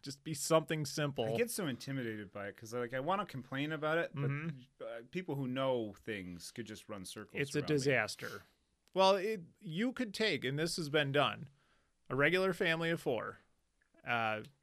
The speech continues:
Speaker 1: take the taxes. It has been taken to four different tax professionals and prepared for the year.
Speaker 2: Oh, you were telling me about this.
Speaker 1: Yeah.
Speaker 2: Yeah.
Speaker 1: And they all had different res-, results.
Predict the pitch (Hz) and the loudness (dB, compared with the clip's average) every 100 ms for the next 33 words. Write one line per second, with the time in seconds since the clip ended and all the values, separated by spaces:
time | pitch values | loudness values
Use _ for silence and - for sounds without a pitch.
0 | _ - 147 151 185 180 143 - 120 135 | _ 0 0 2 4 6 6 2 -6 -6
1 | - - _ _ _ _ _ - 139 123 | -10 -14 _ _ _ _ _ 2 2 2
2 | 135 127 156 151 147 131 135 120 - 160 | 0 0 0 0 0 -4 -4 -4 0 2
3 | 185 185 196 170 165 156 - 160 151 131 | 2 0 -2 0 2 2 0 -2 2 2
4 | - 120 120 117 123 - 131 120 139 - | 0 -4 -4 -8 -10 0 2 4 2 -4
5 | _ - 139 139 147 170 170 170 165 156 | _ -4 -2 0 0 2 4 8 8 6
6 | 147 147 135 107 101 214 208 135 - _ | 4 2 2 0 4 10 10 8 0 _
7 | - 214 190 190 214 202 180 190 165 185 | 2 4 8 10 10 8 6 8 8 6
8 | 165 151 151 151 143 135 135 139 139 123 | 6 4 2 -2 -4 -4 -2 0 4 2
9 | - - - | 0 -10 -12